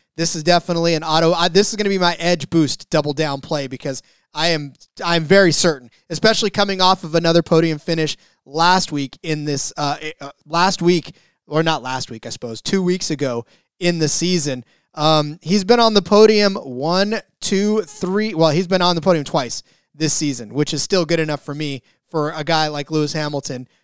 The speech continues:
who, like I said, in Canada knows his stuff. But he hasn't finished worse than sixth at all this season. So he's been right up there, fourth in Monte Carlo. Uh, like I said,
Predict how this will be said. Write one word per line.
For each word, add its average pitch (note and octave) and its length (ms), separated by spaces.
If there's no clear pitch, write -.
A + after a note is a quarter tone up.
who, D3 440
like D#3 200
I D#3+ 60
said, D#3 240
in E3+ 200
Canada D#3 440
knows D3+ 440
his D3 240
stuff. C#3+ 240
But G3 100
he G#3+ 80
hasn't A#3+ 300
finished A#3 340
worse G#3+ 240
than F#3+ 160
sixth - 380
at E3+ 60
all E3+ 380
this D#3 240
season. C3+ 360
So C#3+ 160
he's F3 220
been G3 320
right F3 280
up F3 200
there, C3+ 160
fourth F3+ 340
in F3 80
Monte E3 220
Carlo. D#3+ 540
Uh, D3+ 460
like D#3+ 180
I D3+ 40
said, D#3 300